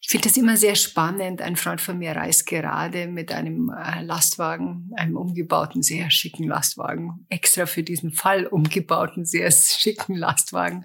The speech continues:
mit seiner Familie durch die Welt. Jemand, der immer sehr organisiert war und sehr viel gearbeitet hat, gönnt sich jetzt diese Zeit.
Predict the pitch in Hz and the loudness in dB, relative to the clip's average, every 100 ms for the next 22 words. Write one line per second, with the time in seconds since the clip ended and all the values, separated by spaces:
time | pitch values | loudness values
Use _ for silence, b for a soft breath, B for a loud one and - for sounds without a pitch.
0 | B - 175 180 170 170 160 151 - 180 | B 0 2 2 2 0 0 -2 -4 -4
1 | 170 160 170 170 196 220 - _ _ _ | -2 0 -2 0 0 -2 -6 _ _ _
2 | _ - _ _ - 165 170 - 165 - | _ -20 _ _ -6 0 2 0 -2 0
3 | 196 262 - - 160 165 165 160 160 160 | 2 0 -2 -6 -4 -2 0 -2 -2 -4
4 | 156 175 165 165 165 170 165 160 160 170 | -4 -4 -2 2 2 2 2 0 -2 -6
5 | - b b b b b b b - _ | -10 b b b b b b b -20 _
6 | _ _ _ - 156 160 160 - 165 180 | _ _ _ 0 2 2 4 4 4 -2
7 | 175 175 175 160 165 170 - 160 160 160 | -2 -4 -2 0 0 -2 -4 -4 0 -2
8 | 165 170 165 170 - 165 165 180 - 185 | -2 -6 -6 -2 0 0 -2 -6 -4 -4
9 | 208 - - 170 160 - 160 156 156 - | -4 -12 -2 0 2 2 0 -4 0 0
10 | 175 156 151 - 151 214 247 | 2 -2 -2 -2 -2 0 -2